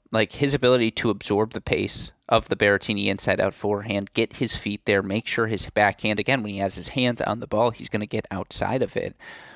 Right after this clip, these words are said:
It was extraordinary. And I think throughout the course of the offseason, I was selling on Fritz because I wasn't confident in his athleticism, and I still don't think he's a great volleyer, but he's gotten a lot better at volleying. He's not,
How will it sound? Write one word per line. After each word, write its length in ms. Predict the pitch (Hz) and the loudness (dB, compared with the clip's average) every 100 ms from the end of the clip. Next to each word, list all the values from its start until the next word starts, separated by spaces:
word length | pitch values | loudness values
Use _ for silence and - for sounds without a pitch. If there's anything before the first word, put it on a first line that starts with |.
| _ _ - | _ _ -2
It 80 | 117 | 2
was 160 | 127 | 2
extraordinary. 840 | 127 - - 98 104 - - - - - | 2 0 2 2 2 -2 -4 -6 -10 -2
And 480 | 104 107 98 98 - - - - - | 2 4 4 2 -6 -14 -20 -8 2
I 60 | |
think 160 | 117 120 | 2 4
throughout 180 | 147 135 | 2 2
the 60 | |
course 260 | 113 123 113 | 2 0 2
of 60 | 104 | 4
the 80 | |
offseason, 640 | 101 98 - 101 98 98 98 - | 6 6 4 0 0 -2 -4 -2
I 220 | 98 101 | 2 4
was 260 | 95 101 - | 2 0 0
selling 540 | - 107 107 98 107 - | 2 4 4 0 -4 -2
on 140 | 110 | -2
Fritz 360 | 104 - 98 - | -2 -2 -2 -2
because 280 | - - 110 | -8 -2 0
I 40 | |
wasn't 280 | 110 127 117 | 2 2 0
confident 560 | 123 110 - 92 95 - | 0 0 -2 -10 -10 -4
in 140 | 117 | -4
his 240 | 117 104 92 | -2 0 0
athleticism, 840 | 101 - 101 107 - 76 - 101 - - - - _ - | 0 0 -2 -2 -2 -4 -4 -6 -10 -18 -20 -20 _ -2
and 100 | 117 | 2
I 40 | 117 | 4
still 200 | - 147 | 4 4
don't 140 | 104 | 4
think 160 | 110 - | 0 -4
he's 140 | - | -6
a 40 | |
great 280 | - 98 - | 0 -2 4
volleyer, 460 | 98 90 95 - - - - - - _ _ - | 6 6 4 2 -2 -6 -20 -20 -20 _ _ 0
but 120 | 131 | 2
he's 100 | 107 | 4
gotten 240 | 117 143 | 6 6
a 40 | 113 | 6
lot 260 | 107 104 | 6 6
better 260 | - 80 - - - | 4 2 0 -8 0
at 200 | 101 - | 2 2
volleying. 340 | 65 - - | 0 0 -4
He's 260 | - 120 127 | -2 0 2
not, 440 | 131 151 156 _ | 4 4 2 _